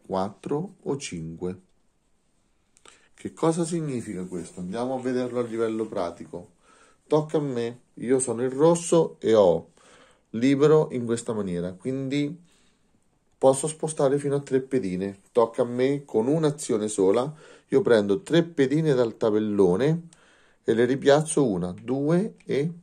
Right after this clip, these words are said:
tre. E ho completato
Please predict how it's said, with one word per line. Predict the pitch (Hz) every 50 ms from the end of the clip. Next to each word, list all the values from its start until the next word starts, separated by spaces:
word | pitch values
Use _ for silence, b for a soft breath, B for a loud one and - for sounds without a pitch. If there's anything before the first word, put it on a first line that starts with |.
| _ _ _ _
tre. | _ - 87 80 78 - - _ _ _ _ _ _ _ _ _ _ _ _ _ _ _ _ _ _ _ _ - _ _ _ _ _
E | _ -
ho | 127 120 113 110 -
completato | - - 147 143 139 139 151 160 - - 131 123 131 127 - 147 151 147 -